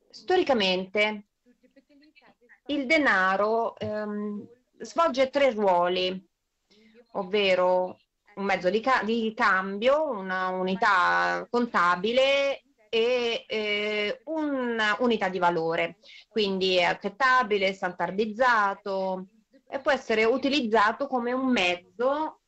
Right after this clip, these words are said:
riutilizzabile per una serie di prestazioni, per uno scambio tra un acquirente e un venditore. Torniamo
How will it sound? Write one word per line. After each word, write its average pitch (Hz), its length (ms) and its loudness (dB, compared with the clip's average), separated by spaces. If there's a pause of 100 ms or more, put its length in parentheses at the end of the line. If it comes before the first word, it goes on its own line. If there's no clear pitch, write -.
(260)
riutilizzabile 208 1500 0
per 196 140 -8
una 185 140 -2
serie 202 260 0
di 190 140 -2
prestazioni, 190 1000 -4
per 226 140 -2
uno 233 200 -2
scambio 220 680 0
tra 190 260 -2
un 185 180 -4
acquirente 180 460 -6
e - 20 -4
un 170 80 -4
venditore. 170 640 -2 (4000)
Torniamo 240 840 0